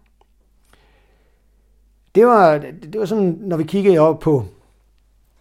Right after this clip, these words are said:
øh, på femur. Så har vi ligesom gjort femur færdig. Vi har vores hasemuskler, de har fået deres nerveforsyning fra nervus ischiaticus. Det vil sige,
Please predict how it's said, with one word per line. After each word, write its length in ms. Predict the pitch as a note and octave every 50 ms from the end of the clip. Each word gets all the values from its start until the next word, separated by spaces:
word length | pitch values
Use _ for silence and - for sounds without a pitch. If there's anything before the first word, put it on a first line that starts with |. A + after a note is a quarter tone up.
| _ _ _ _ _ _ _ _ _ D3
øh, 380 | C#3+ C#3 C3 B2 B2 A#2+ A#2 A#2
på 140 | - C#3+ C3
femur. 480 | - D3+ D3 C#3+ C#3+ B2+ A2+ G2 F#2 F2+ -
Så 120 | - - E3
har 40 | F#3+
vi 80 | G3
ligesom 240 | F#3+ G3 E3+ F#3 E3+
gjort 180 | D#3 D3+ C#3+ C#3
femur 380 | - D#3+ D#3+ E3+ D#3+ C3 A2+
færdig. 380 | G#2 - C#3+ E3 F#3 F#3 F3+ C#3+
Vi 60 | C3
har 140 | B2+ C3 B2+
vores 180 | A2+ A2+ A2+
hasemuskler, 680 | - D3 F3 F#3+ F3 F3+ F#3+ F3+ F3 F3 D#3+ - - B2+
de 60 | A#2
har 40 | A#2
fået 220 | - D3+ D3+ D#3
deres 160 | C#3+ B2 A2 C#3
nerveforsyning 580 | C#3+ D#3 E3+ E3+ D#3 D3 B2+ D#3+ D3 C#3 B2+
fra 100 | - -
nervus 260 | D#3+ F#3 B2+ C3 -
ischiaticus. 640 | A#2 G#2+ - C3+ D#3+ F#3 F#3 E3+ - F3+ E3+ D#3 D#3
Det 140 | - B2 B2
vil 80 | B2+
sige, 320 | - - D3+ D3 D3 C#3